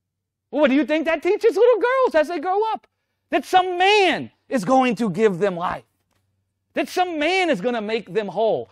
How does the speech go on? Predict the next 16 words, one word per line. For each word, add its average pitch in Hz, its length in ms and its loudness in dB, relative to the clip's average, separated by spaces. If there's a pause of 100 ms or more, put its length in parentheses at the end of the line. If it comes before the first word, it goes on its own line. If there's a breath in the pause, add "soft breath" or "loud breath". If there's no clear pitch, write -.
(160 loud breath)
And 294 140 -2
listen, 294 400 -4 (100)
there 330 200 2
is 349 120 0
a 320 60 2
Prince 277 260 -4
Charming. 285 480 -2
It's 294 120 -4
just 339 140 -4
that 320 100 -4
it's - 160 -4
not 320 360 -2
a 269 60 -2
man, 269 400 -4
it's 311 140 -2
God. 370 340 2